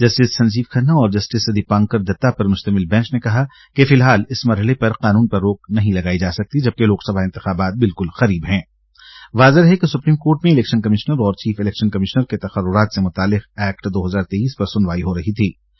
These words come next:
सुप्रीम कोर्ट ने यह भी कहा कि नए तकर्रुरशुदा इलेक्शन कमिश्नर्स ज्ञानेश कुमार और सुखबीर सिंह संधू के खिलाफ किसी किस्म की शिकायत भी नहीं है। नायब सदर जमहूरिया जगदीप धनखड़ ने अपने बयान में कहा कि भारत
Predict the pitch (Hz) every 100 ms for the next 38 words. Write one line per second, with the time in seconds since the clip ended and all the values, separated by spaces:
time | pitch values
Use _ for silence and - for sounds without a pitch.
0 | - - - 131 131 143 156 165 160 131
1 | 131 135 139 143 107 107 101 107 101 -
2 | 107 98 - 101 95 92 - 113 131 -
3 | - 110 120 135 139 - 135 139 - 107
4 | 107 107 92 110 101 107 101 101 101 113
5 | 110 90 - 123 95 82 - _ 143 151
6 | 139 120 107 110 123 131 - 87 82 92
7 | 110 139 _ _ _ _ 104 113 85 80
8 | 90 82 _ _ _ _ _ _ _ _
9 | _ _ _ _ _ _ _ _ _ _
10 | _ _ _ _ _ _ _ _ _ _
11 | _ - 135 147 190 - 156 160 143 143
12 | 147 151 151 - 117 117 107 135 117 110
13 | 107 135 139 143 131 110 101 104 113 117
14 | 113 131 120 101 113